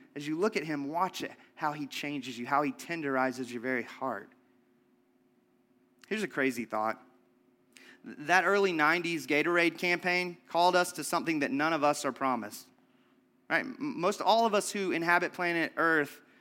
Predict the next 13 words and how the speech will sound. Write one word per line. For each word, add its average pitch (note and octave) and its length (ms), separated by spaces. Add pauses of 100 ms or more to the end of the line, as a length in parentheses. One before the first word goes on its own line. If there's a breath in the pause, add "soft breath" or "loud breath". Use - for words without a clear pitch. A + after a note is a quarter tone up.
(140 soft breath)
will D#3+ 180
never F3+ 320
be E3+ 160
like E3 240
Mike C#3+ 340
as C3+ 160
it C3+ 100
pertains D3 400
to D#3 100
the C#3 80
game C3+ 240
of B2 80
basketball. A#2 680